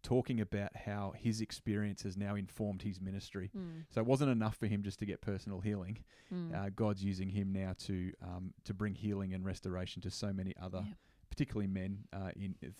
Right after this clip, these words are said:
Speaker 1: through his influence. So that,
Speaker 2: Mm.
Speaker 1: that's a, that's a brilliant f-, thing that features across all these interviews, actually, which is great.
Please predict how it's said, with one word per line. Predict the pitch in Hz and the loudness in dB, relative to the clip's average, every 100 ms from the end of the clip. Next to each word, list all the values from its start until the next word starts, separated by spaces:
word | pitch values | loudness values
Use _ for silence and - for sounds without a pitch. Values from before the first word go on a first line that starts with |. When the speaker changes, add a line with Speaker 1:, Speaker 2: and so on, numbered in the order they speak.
| - | -12
Speaker 1:
through | - 101 | -2 0
his | 98 90 | 0 -2
influence. | 92 98 87 - | -4 -4 -4 -4
So | - | -2
that, | 98 98 | 0 0
Speaker 2:
Mm. | 87 | -2
Speaker 1:
that's | 104 92 | -2 -4
a, | |
that's | 92 110 98 | -4 -2 -2
a | |
brilliant | 95 107 92 - | 2 2 2 -4
f-, | - - | -18 -6
thing | 110 98 | -4 -2
that | - | -2
features | 104 98 95 | -2 0 -4
across | 95 107 101 | -2 -2 2
all | 110 | 0
these | 104 92 | 0 -2
interviews, | 92 87 90 87 | -4 -4 -4 -4
actually, | - - 90 | -10 -8 -6
which | 87 - | -6 -8
is | 110 | -6
great. | 95 92 | -4 -4